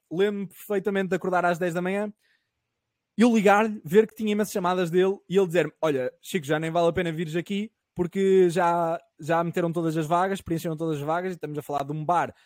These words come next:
que tinha mais do que, se calhar, vinte vagas para preencher, já estavam todas preenchidas." E eu pensei, "Impossível, não pode ser, imagina, só a energia que eu tinha era do género, não, impossível, alguma coisa ele precisa de fazer, um bar tão grande,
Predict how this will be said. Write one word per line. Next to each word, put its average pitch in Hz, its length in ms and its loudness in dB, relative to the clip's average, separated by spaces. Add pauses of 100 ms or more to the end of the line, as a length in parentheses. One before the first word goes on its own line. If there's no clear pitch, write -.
(180)
que - 80 -20
tinha 175 240 -6
mais 175 360 -4
do 147 120 -6
que, - 140 -20 (200)
se - 120 -20
calhar, 151 280 0
vinte 156 260 -4
vagas 160 300 2
para 165 120 -8
preencher, 175 360 0
já 180 80 2
estavam 175 280 0
todas 175 180 0
preenchidas." 196 640 -2 (360)
E 180 80 0
eu 196 80 2
pensei, 156 320 -2 (120)
"Impossível, 143 600 -2
não 185 120 2
pode 202 180 2
ser, 185 100 0
imagina, 160 480 -2 (260)
só 240 320 -2
a 240 40 -2
energia 220 400 0
que 226 80 2
eu 220 40 2
tinha 220 240 -4
era 214 140 2
do 185 60 -8
género, 160 260 0
não, 165 160 2
impossível, 160 440 -2
alguma 180 240 4
coisa 196 180 0
ele 180 160 0
precisa 185 300 -6
de 165 60 -12
fazer, 160 260 -2
um 147 100 -6
bar 190 160 2
tão 196 160 -4
grande, 233 360 2